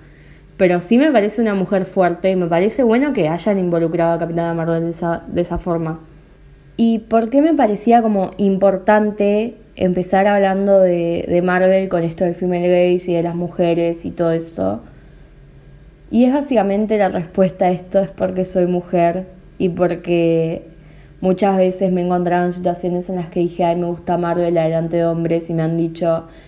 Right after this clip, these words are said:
"A ver, decime qué dijo Tony Stark en la segunda película del minuto treinta y dos",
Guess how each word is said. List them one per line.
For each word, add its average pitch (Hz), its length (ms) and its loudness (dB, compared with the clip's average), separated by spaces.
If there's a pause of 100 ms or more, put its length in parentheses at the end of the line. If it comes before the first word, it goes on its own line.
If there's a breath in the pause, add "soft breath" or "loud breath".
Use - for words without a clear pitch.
(140 loud breath)
"A 170 140 2
ver, 196 260 4
decime 208 480 0
qué 190 80 2
dijo 185 360 0
Tony 190 260 0
Stark 190 500 0
en 180 160 -2
la 170 120 -2
segunda 185 460 0
película 180 440 2
del 165 80 0
minuto 170 340 -2
treinta 160 300 0
y 160 60 2
dos", 180 420 0